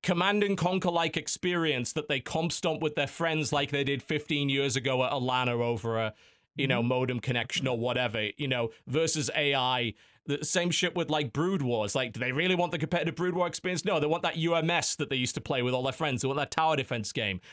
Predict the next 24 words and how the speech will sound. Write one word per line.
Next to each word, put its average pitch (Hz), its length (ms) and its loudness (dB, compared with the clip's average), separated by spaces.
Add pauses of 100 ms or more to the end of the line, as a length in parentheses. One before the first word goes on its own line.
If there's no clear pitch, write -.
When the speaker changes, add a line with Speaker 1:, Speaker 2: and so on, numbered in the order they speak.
(120)
Speaker 1:
they 143 80 0
used 135 160 0
to 147 60 -2
play 120 280 0
ten 123 200 -2
or, 110 200 -2 (160)
you 135 120 -2
know, 113 160 0
fifteen 123 420 -4
years 113 260 -2
ago. 101 280 -4 (340)
Like, - 240 -4 (540)
it's 160 180 -4
about 165 320 0
creating 151 360 2
a 135 40 0
game 135 380 0
that 120 240 0 (1120)
encapsulates 147 720 0
the - 140 -4
essence 147 400 0
of 113 120 -2
those 120 240 0
rose, 127 400 -2